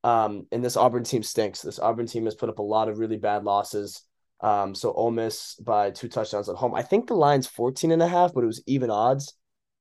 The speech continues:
So I'm gonna buy a point there, uh, to get it to thirteen and a half. So that might be what, minus one fifteen or minus one twenty, but, uh, I like Ole Miss by two touchdowns.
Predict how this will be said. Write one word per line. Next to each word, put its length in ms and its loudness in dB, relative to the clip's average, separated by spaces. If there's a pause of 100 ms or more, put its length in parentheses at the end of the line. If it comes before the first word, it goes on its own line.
So 140 0
I'm 60 4
gonna 120 4
buy 240 6
a 60 2
point 380 -4
there, 440 0
uh, 280 0
to 140 -12
get 140 0
it 80 -6
to 180 -2
thirteen 400 -2
and 100 -6
a 40 -10
half. 200 -4
So 100 -6
that 100 -2
might 160 -4
be 100 -6
what, 160 -6
minus 340 -4
one 160 -4
fifteen 440 -8
or 60 -6
minus 280 -8
one 120 -8
twenty, 280 -6
but, 240 -4 (500)
uh, 180 6
I 120 2
like 260 2
Ole 120 -2
Miss 180 -4
by 160 -2
two 180 -10
touchdowns. 640 0